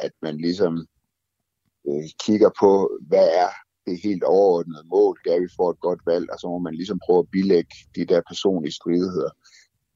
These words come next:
Øh, som jeg ser det, så alt andet lige bør det være nemmere nu, når, når, når, når,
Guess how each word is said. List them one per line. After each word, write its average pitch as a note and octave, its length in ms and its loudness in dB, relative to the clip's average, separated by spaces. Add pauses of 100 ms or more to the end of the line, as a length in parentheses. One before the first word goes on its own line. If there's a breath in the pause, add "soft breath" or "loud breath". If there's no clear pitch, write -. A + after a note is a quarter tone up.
(160)
Øh, C#2+ 520 4 (480)
som F2+ 180 -4
jeg A#2 120 4
ser G#2+ 260 4
det, - 200 -10
så - 80 -2
alt F#2 200 2
andet F#2+ 160 2
lige G2 200 -8
bør F2+ 60 0
det F2+ 180 -2
være E2+ 140 0
nemmere F2+ 340 -6
nu, F2 200 -12 (160)
når, E2 300 -4 (200)
når, E2 200 2
når, E2 220 2 (280)
når, F2 120 2